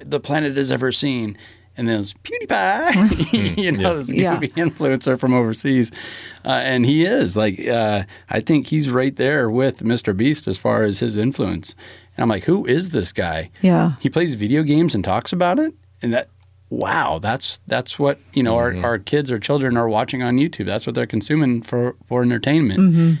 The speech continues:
Speaker 1: And I wouldn't know that guy if he walked by me.
Speaker 2: Mm-hmm.
Speaker 3: Yeah.
Speaker 1: You know? I mean, he's a bigger star than Mickey Mantle, Babe Ruth combined as far as p-, people that know who he is and watch him.
Speaker 3: Yeah, I've heard that name, but I don't know if I walked by him on the side of the road, if I would, you know what I mean?
Speaker 1: Mm-hmm.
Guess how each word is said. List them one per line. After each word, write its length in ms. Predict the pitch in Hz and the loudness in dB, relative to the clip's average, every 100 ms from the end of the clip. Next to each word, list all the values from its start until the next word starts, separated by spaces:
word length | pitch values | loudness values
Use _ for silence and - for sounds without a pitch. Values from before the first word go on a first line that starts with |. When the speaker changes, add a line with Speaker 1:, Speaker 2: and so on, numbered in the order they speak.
| - | 0
Speaker 1:
And 120 | 139 | 0
I 100 | 170 | 0
wouldn't 220 | 214 135 | 0 0
know 160 | 127 131 | 0 2
that 180 | 131 | 2
guy 200 | 123 123 | 0 0
if 100 | 160 | -2
he 60 | 160 | -2
walked 240 | 165 160 | -2 0
by 180 | 165 185 | 2 0
me. 240 | 208 107 - _ | 0 -2 -6 _
Speaker 2:
Mm-hmm. 300 | 107 92 82 87 - | -2 -2 -4 -6 2
Speaker 3:
Yeah. 220 | 175 160 | 4 4
Speaker 1:
You 100 | 131 | 4
know? 280 | 127 175 175 - | 2 0 -4 -4
I 80 | 160 | 0
mean, 100 | 156 | 2
he's 160 | 220 | 2
a 60 | 208 | 0
bigger 280 | 143 175 175 | 2 2 0
star 300 | - 156 165 | 0 0 2
than 240 | 156 143 | 0 2
Mickey 240 | 156 160 | 2 2
Mantle, 280 | 151 160 165 | 2 4 2
Babe 240 | 156 165 160 | 2 2 2
Ruth 160 | 170 | 2
combined 480 | - 160 160 233 165 | 2 2 2 2 0
as 80 | 110 | 0
far 180 | - 143 | 2 0
as 100 | 123 | 0
p-, 180 | - - | -8 -4
people 320 | 151 170 165 | -2 0 2
that 160 | 143 - - | 0 -2 0
know 160 | 143 | 2
who 180 | 147 156 | 6 6
he 120 | 147 | 6
is 140 | 147 160 | 4 2
and 140 | 156 | 2
watch 280 | 147 147 214 | 2 2 -2
him. 220 | - 160 - | -4 -4 0
Speaker 3:
Yeah, 220 | 175 170 | 2 2
I've 220 | - 202 - | 2 0 0
heard 280 | 160 160 | 0 2
that 160 | 170 180 | 2 2
name, 220 | 196 196 | 4 4
but 120 | 170 | 4
I 120 | 156 156 | 2 4
don't 320 | 156 151 - - | 4 2 0 0
know 560 | 160 151 151 151 147 | 2 2 2 2 0
if 140 | 151 - | 0 0
I 100 | 139 | 0
walked 300 | 139 143 - | 0 -2 -2
by 100 | 151 | 0
him 140 | 151 | 0
on 160 | 147 147 | 0 -2
the 260 | 147 151 135 | -2 -4 -6
side 220 | - 170 | -2 2
of 80 | 160 | 2
the 80 | 151 | 2
road, 240 | 143 143 | 0 0
if 80 | 143 - | -2 -4
I 140 | - | -4
would, 140 | 151 - | -4 0
you 160 | 220 | 2
know 60 | 214 | 2
what 100 | 156 | 0
I 60 | 160 | -2
mean? 160 | 160 | 0
Speaker 1:
Mm-hmm. 160 | 135 | 2